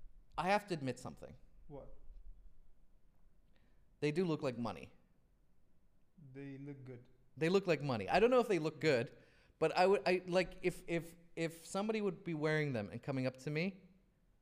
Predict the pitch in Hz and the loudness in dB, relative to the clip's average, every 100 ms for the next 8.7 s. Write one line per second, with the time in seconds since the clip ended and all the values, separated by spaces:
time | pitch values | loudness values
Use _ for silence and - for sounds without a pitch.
0 | _ _ _ _ _ - 147 165 175 175 | _ _ _ _ _ -2 0 2 0 0
1 | 143 123 123 113 110 - 120 120 120 117 | 0 -2 -4 -6 -6 -6 -6 -4 -2 -2
2 | 113 - - _ _ _ _ _ - 117 | -4 -8 -20 _ _ _ _ _ -8 -6
3 | 110 143 131 104 104 101 - - - - | -4 -4 -6 -8 -8 -10 -12 -16 -20 -14
4 | 110 85 76 - _ - 123 123 110 - | -10 -10 -12 -18 _ -20 -12 -12 -12 -18
5 | _ _ - 170 220 220 190 185 175 151 | _ _ 0 4 4 2 0 -2 -4 -2
6 | 156 139 - - - - - 151 151 143 | 0 0 -2 -8 -16 -14 0 2 2 0
7 | - - 170 156 160 151 131 - 147 135 | 6 6 6 4 4 4 0 -2 -2 0
8 | 123 120 135 160 107 170 | 0 4 6 6 2 -4